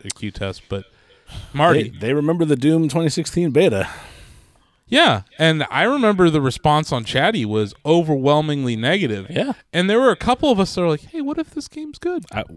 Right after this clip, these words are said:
Speaker 2: we were one of the, we were two of those people.
Speaker 1: We were two of the people out there that were like, "Hey,
Speaker 2: Let's
Speaker 1: this"
Speaker 2: wait. Let's, let's see.
Speaker 1: Like, I was like, "You know what? This might not be the worst thing."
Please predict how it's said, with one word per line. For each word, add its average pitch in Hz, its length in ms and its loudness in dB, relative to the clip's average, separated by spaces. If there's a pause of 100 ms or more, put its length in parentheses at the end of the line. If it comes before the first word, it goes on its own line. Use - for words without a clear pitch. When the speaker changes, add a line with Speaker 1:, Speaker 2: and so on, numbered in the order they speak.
(120)
Speaker 2:
we 117 120 -4
were 131 140 0
one 127 220 -4
of 107 140 -8
the, - 60 -20
we 113 120 -6
were 110 100 -4
two 110 160 -8
of 104 60 -4
those 98 100 -6
people. - 300 -10
Speaker 1:
We 277 120 6
were 359 120 4
two 330 240 4
of 320 60 2
the 302 60 -2
people 294 360 4
out 156 220 4
there 151 180 2
that 156 100 2
were 160 80 2
like, 156 140 -2
"Hey, 285 420 -4
Speaker 2:
Let's - 220 -6
Speaker 1:
this" 269 80 -6
Speaker 2:
wait. - 280 -2
Let's, - 320 -10
let's 190 160 -10
see. - 340 -12 (100)
Speaker 1:
Like, 214 240 0
I 247 100 0
was 269 140 0
like, 262 160 -4 (140)
"You 302 100 -8
know 359 100 -2
what? 381 300 -2 (1040)
This 349 180 -4
might 381 160 2
not 359 180 2
be 311 120 0
the 262 80 2
worst 156 260 2
thing." 98 220 -6